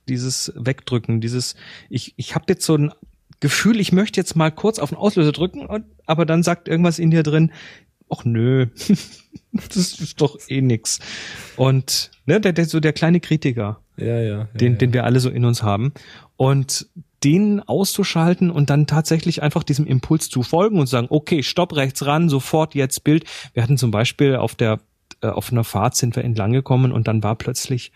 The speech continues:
Speaker 1: vor uns so ein Dorf oben auf dem Berg, lange Straße, die dahin führt,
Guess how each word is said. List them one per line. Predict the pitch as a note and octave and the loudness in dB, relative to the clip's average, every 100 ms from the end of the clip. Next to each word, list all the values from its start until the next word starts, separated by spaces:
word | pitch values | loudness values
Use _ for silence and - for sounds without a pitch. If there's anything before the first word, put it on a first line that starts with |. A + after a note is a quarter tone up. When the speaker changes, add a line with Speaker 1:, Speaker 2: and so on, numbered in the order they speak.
| _ _ _ | _ _ _
Speaker 1:
vor | - - B2+ D3+ | -20 0 2 4
uns | F3+ G3 - | 4 4 2
so | C3+ | 2
ein | A2+ G#2 | 2 2
Dorf | A2+ F2 B2+ G3 - - _ _ | 0 2 2 2 -2 -12 _ _
oben | - B2+ E3 G3 G#3 A#3 _ _ | 2 2 4 2 2 -2 _ _
auf | G#2+ | -6
dem | - G#2 | -4 -4
Berg, | G#2 F#2 A#2+ F#3 - - _ | -6 -4 -2 -2 -4 -14 _
lange | A#2 G#2+ C#3 D3+ | -10 -4 -2 -4
Straße, | - F2+ A2+ D3 D3+ | -6 -6 -4 -4 -4
die | D3 | -2
dahin | D3 D3+ D#3 | 2 2 2
führt, | - D#3+ D#3+ | 0 0 0